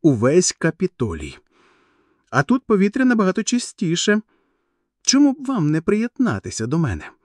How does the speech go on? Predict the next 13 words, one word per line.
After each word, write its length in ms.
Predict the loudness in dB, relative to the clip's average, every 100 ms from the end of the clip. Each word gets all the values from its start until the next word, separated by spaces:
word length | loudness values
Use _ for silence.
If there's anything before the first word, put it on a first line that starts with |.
| _ _ _ _ _ _
«Гадаю, 680 | 2 4 6 4 4 4 4
ми 160 | 4 2
так 300 | 0 -2 -2
і 60 |
зробимо», — 600 | 0 2 4 2 0 -4 -8 _ _ _ _
сказав 560 | -12 -8 -6 -2 -2 -2
той 260 | -2 0 0
самий 400 | -2 -4 -2 -4
хлопець. 600 | -4 -8 -8 -14 -12 -12 _ _ _ _ _ _ _ _ _ _ _ 2
«Ось 300 | 4 4 0
візьми 400 | -2 2 0 2
це, 160 | -2
Катоне», — 480 | -2 2 4 4 0